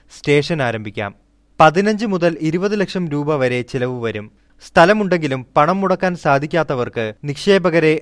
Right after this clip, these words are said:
അനർട്ട് കണ്ടെത്തി നൽകും. സ്വയം ചാർജ്. പെട്രോൾ പമ്പിലേതുപോലെ വാഹനം ചാർജ് ചെയ്യാൻ സ്റ്റേഷനിൽ പ്രത്യേകം ജീവനക്കാരുണ്ടാവില്ല. മൊബൈലിൽ ഡൗൺലോഡ് ചെയ്യാവുന്ന ഇലക്ട്രിഫൈ എന്ന ആപ്ലിക്കേഷൻ വഴിയാണ് ചാർജിംഗ് മെഷീനിൽ യൂണിറ്റ് രേഖപ്പെടുത്തേണ്ടത്.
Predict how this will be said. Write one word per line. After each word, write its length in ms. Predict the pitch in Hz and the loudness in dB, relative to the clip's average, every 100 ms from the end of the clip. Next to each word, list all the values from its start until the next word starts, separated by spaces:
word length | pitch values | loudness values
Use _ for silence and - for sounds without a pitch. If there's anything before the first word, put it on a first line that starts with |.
| - | -4
അനർട്ട് 320 | 127 131 131 - | -4 -2 -4 -4
കണ്ടെത്തി 360 | 135 131 135 139 | -6 -2 -2 -2
നൽകും. 360 | 113 104 104 110 _ _ _ - | -4 -6 -8 -12 _ _ _ -6
സ്വയം 400 | - 160 180 180 | 2 4 4 0
ചാർജ്. 420 | 135 113 101 107 _ _ _ _ _ _ _ 175 | -2 -2 -4 -8 _ _ _ _ _ _ _ 0
പെട്രോൾ 280 | 156 226 | 2 2
പമ്പിലേതുപോലെ 760 | 226 214 208 208 202 175 147 143 | 2 0 4 2 2 0 2 2
വാഹനം 420 | 143 147 185 190 | 2 2 -2 -2
ചാർജ് 280 | 170 156 147 | 0 0 -2
ചെയ്യാൻ 320 | 131 123 120 | -4 -2 -2
സ്റ്റേഷനിൽ 480 | 120 147 143 160 151 | -4 -2 -2 -4 -10
പ്രത്യേകം 460 | 147 139 175 175 151 | -10 -6 -4 -4 -4
ജീവനക്കാരുണ്ടാവില്ല. 920 | 135 139 143 143 131 113 107 101 98 101 _ _ _ 151 | -4 -4 -4 -2 -2 -4 -6 -6 -6 -8 _ _ _ -4
മൊബൈലിൽ 500 | 156 190 226 233 180 | 0 2 2 0 2
ഡൗൺലോഡ് 420 | 156 165 196 196 | 2 2 0 0
ചെയ്യാവുന്ന 520 | 170 147 143 120 113 113 - _ _ - | 0 0 0 -2 -6 -8 -10 _ _ -8
ഇലക്ട്രിഫൈ 580 | 151 190 196 226 - 220 | -2 0 0 -4 0 2
എന്ന 200 | 190 156 | 2 2
ആപ്ലിക്കേഷൻ 600 | 143 139 - 160 175 185 170 | 0 0 -2 -2 -2 -2 -2
വഴിയാണ് 520 | 135 123 117 113 117 | 0 0 -2 -2 -4
ചാർജിംഗ് 480 | - 135 143 190 190 | 2 2 2 -2 -4
മെഷീനിൽ 420 | 151 147 131 127 127 _ | -4 -2 -4 -4 -12 _
യൂണിറ്റ് 340 | 135 147 160 175 | -8 -6 -4 -2
രേഖപ്പെടുത്തേണ്ടത്. 800 | 131 117 123 107 110 101 98 | -2 -4 -8 -8 -8 -8 -8